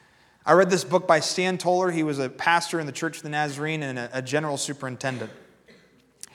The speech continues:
And he wrote this book about generosity, and he has all these small stories to really show what it means to be a steward with what we are given. He, I love this story. This is, this is such a great story.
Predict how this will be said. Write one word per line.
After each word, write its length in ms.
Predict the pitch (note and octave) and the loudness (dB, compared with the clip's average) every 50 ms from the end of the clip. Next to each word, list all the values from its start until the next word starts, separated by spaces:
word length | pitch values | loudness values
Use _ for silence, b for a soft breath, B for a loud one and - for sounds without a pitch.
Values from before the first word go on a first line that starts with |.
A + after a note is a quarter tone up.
| b b b b b b b - | b b b b b b b -6
And 80 | C#3+ C#3+ | -2 2
he 80 | D3+ | 4
wrote 180 | E3+ F#3+ G3+ F#3+ | 8 8 8 6
this 160 | F#3+ D#3+ - | 4 0 0
book 220 | - F3+ E3+ - F3+ | 2 2 2 2 4
about 240 | D#3+ D3+ C#3+ C3+ | 4 4 4 4
generosity, 840 | C3+ D3+ D#3 D3+ C#3+ C#3+ C#3+ C#3+ C#3+ - - C#3+ B2+ B2 A#2+ B2+ C3 | 2 0 0 4 4 4 4 4 2 0 -4 -6 -6 -6 -6 -6 -6
and 160 | C#3+ C#3+ C#3+ | -6 -6 -6
he 340 | C#3 C3+ F3 F3 D#3+ D3 B B B B - | -6 -4 -4 -4 -4 -4 B B B B 2
has 260 | - G#3 G#3+ G3 F3+ | 6 6 6 8 6
all 140 | F#3+ G3+ G3+ | 4 4 4
these 200 | F#3+ F#3+ F3 - | 2 2 0 0
small 440 | - - - F3+ F3 E3+ F3 E3+ D3+ | 0 -2 -2 0 0 0 0 -2 -2
stories 960 | - - - - E3+ D#3+ D#3+ D3+ C#3+ C3+ B2+ A#2 A2+ A#2+ - - - - b b b b b b | -4 -6 -4 -2 0 0 2 0 0 -2 -6 -10 -14 -16 -16 -14 -14 -14 b b b b b b
to 120 | - - D#3+ | -8 -4 -2
really 300 | D#3+ E3+ F3+ E3+ D#3 C3+ | 0 2 4 4 4 2
show 720 | - - - - F#3+ F#3 F3 D#3+ D#3 C#3+ C#3 B2+ - B B B B B - | 0 0 2 4 6 8 8 8 8 6 4 0 -4 B B B B B 0
what 120 | E3+ F3+ | 2 2
it 80 | F3 D#3 | 2 0
means 400 | D#3+ E3 E3+ E3+ E3+ D#3+ D#3 - | -2 -2 -2 -2 -2 -4 -4 -4
to 140 | - E3 D3 | -4 -4 -4
be 180 | C3+ D3 D#3 | -2 -2 -2
a 80 | C#3+ C3+ | -2 -2
steward 640 | C3+ - - - - - D#3+ D3+ C#3+ C3 B2 B2 | -4 -6 -8 -8 -6 -2 -2 -2 -2 -2 -4 -6
with 180 | B2 B2+ A#2+ - | -8 -10 -10 -8
what 160 | C#3 C3 B2 | -8 -8 -6
we 120 | B2+ B2+ B2+ | -8 -8 -8
are 100 | A#2+ A#2 | -8 -4
given. 340 | B2+ B2+ A#2 A2 G2+ G#2 G#2 - _ _ _ _ _ _ b b b b b b b b b b b | -4 -4 -4 -4 -8 -14 -18 -20 _ _ _ _ _ _ b b b b b b b b b b b
He, 200 | - - E3 E3+ - | -16 -14 -14 -8 -6
I 180 | - - - D#3 | -6 -4 -4 -2
love 280 | D3+ E3 F3+ F3 D#3+ D3 | 2 4 4 4 4 2
this 140 | D3+ C3+ | -2 -2
story. 440 | - - - - C#3 B2+ A2+ G#2 G#2 G#2+ | -4 -4 -6 -6 -6 -6 -6 -8 -8 -10
This 200 | C3 C3 - E3 | -8 -8 -6 -8
is, 140 | D#3 C3 | -8 -8
this 80 | - D3 | -8 -6
is 80 | C#3+ - | -6 -4
such 180 | - F3+ - | -4 -4 -6
a 40 | D#3 | -6
great 240 | C#3 C#3+ C#3 C3+ C#3 | -2 -2 -2 -2 -2
story. 360 | - - C3 A2+ G#2+ A2 - | -6 -8 -8 -8 -8 -12 -16